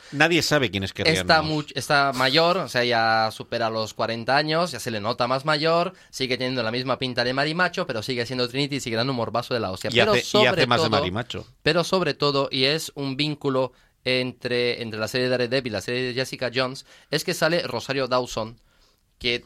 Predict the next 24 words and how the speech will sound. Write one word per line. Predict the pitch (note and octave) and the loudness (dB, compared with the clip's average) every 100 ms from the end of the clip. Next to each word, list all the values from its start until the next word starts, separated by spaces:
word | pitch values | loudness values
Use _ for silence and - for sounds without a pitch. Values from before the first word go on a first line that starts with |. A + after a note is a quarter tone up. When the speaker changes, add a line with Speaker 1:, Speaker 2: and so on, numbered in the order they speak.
| _ | _
Speaker 2:
también | - B2 A#2 | -2 -2 0
sale | C#3 B2+ | -2 0
en | A2+ | 2
Daredevil, | C#3+ C3+ C3+ C3 C#3 - - _ _ _ _ | 2 2 0 0 -6 -12 -20 _ _ _ _
eh, | C3+ C3 B2+ | 0 2 0
haciendo | C3 D3 | 0 -4
como | C3 A#2 | -2 -4
nexus | B2 - C#3 | -4 -4 -2
de | |
unión, | C#3+ C#3 C#3+ | -2 -2 -4
de, | C3 | -6
como, | C#3+ B2+ | -6 -4
como, | C3+ C3+ B2 | 0 2 2
como | C3 C3 C3 | 0 0 0
afianzando | C3 C#3 C3 B2+ E3 E3 | -2 -2 -2 0 0 2
la | D3+ | 0
serie | - F3 B2 | 0 -2 -2
en | |
la | A2+ | -2
misma, | B2+ B2+ C#3 C3 C3 C3 C3 B2+ | -4 -6 -2 0 0 0 -2 -2
en | B2 | -4
la | |
misma | C3+ C#3 C#3 | -4 -4 -2
ciudad. | C#3+ C3+ C#3 | 0 2 2